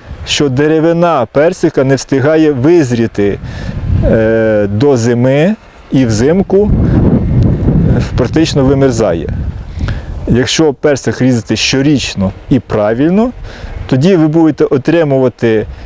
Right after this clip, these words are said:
щорічно якісні, великі плоди, дерево не виснаджується, і, е, таким чином ви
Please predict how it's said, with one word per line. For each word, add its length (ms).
щорічно 880
якісні, 920
великі 560
плоди, 680
дерево 580
не 260
виснаджується, 1040
і, 420
е, 500
таким 340
чином 460
ви 340